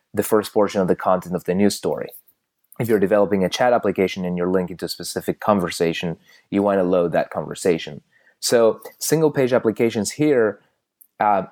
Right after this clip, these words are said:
in many, in many cases have been at fault because they take too long to load initially.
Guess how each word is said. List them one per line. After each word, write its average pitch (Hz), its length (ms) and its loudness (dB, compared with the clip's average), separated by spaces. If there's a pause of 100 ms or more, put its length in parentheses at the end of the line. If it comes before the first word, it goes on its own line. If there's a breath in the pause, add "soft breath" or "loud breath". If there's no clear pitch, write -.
(140)
in 113 160 0
many, 143 320 0
in 107 160 0
many 127 180 2
cases 113 300 -2
have 92 180 0
been 98 320 0
at 98 180 -2
fault 123 520 -2
because 98 680 0 (260 soft breath)
they 107 200 2
take 110 300 -2
too 123 180 0
long 107 260 0
to 104 80 -4
load 98 280 0
initially. 98 600 0